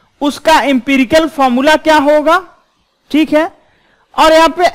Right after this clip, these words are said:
एन लिख रहा हूं, एन क्या होगा? जो ratio common लोगे, क्या लोगे? जो ratio common ratio में लिख दे रहा हूं ताकि आप समझ पाओ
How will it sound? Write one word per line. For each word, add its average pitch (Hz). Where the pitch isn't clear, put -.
एन 330
लिख 320
रहा 262
हूं, 285
एन 320
क्या 311
होगा? 262
जो 185
ratio 311
common 240
लोगे, 160
क्या 254
लोगे? 277
जो 277
ratio 285
common 311
ratio 262
में 202
लिख 190
दे 196
रहा 214
हूं 254
ताकि 208
आप 233
समझ 277
पाओ 156